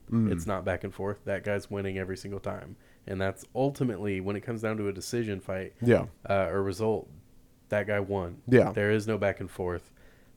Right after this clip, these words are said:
Speaker 2: Um, it was back and forth visually, like when you're watching it.
Speaker 1: I was just about to
Speaker 2: So
Speaker 1: say
Speaker 2: it's,
Speaker 1: that.
Speaker 2: it's
Speaker 1: It, it's just the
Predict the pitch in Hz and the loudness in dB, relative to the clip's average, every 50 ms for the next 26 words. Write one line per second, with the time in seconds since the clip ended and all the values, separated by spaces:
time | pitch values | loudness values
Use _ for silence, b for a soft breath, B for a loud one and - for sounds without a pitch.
0 | - - 98 92 90 90 90 87 87 85 - - 120 113 113 107 - - 110 110 | -4 -2 0 0 2 0 0 -2 -4 -6 -8 -4 -2 0 0 0 0 0 2 2
1 | 110 - 123 113 - - 113 117 113 - 104 95 110 117 117 113 101 90 90 92 | 2 2 -2 -4 -2 0 0 0 0 0 -2 -2 0 0 0 -2 -2 -2 -4 -4
2 | 92 95 95 - - 101 98 95 98 104 107 110 - - - 95 90 87 - - | -4 -4 -6 -4 -2 -2 0 2 4 4 4 4 4 2 -4 -6 -6 -6 -8 -2
3 | - - 127 127 123 - - - 104 - - 127 120 - - 120 113 - - - | 4 6 8 8 8 4 2 -2 -2 4 6 6 6 8 6 6 6 6 6 6
4 | 127 113 104 98 95 90 123 120 113 113 135 147 151 151 135 - - 131 127 131 | 6 8 8 8 6 6 6 6 4 6 6 6 6 6 4 4 8 8 10 10
5 | 131 | 10